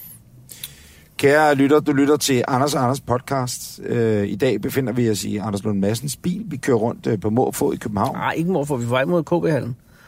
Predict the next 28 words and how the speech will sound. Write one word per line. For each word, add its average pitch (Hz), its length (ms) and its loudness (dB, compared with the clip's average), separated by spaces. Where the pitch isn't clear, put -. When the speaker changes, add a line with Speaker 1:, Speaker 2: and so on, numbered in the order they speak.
Speaker 1:
Ja, 135 180 2
det 139 100 0
er 110 40 4
rigtigt. 87 120 0
Vi 92 60 0
er 101 60 2
på 120 80 4
vej 127 180 4
mod 120 200 2
K 139 200 2
B-hallen, 107 360 0
øh, 101 160 0
hvor 98 180 2
der 120 60 2
var 113 100 2
sexmesse 110 680 0
for 113 100 0
nogle 117 140 -2
år 127 140 2
tilbage. 107 460 -2
Speaker 2:
Og 143 140 0
det 190 160 6
er 175 40 6
i 175 120 6
den 165 260 0
turné, 160 260 2
der 170 120 2
hedder 151 320 2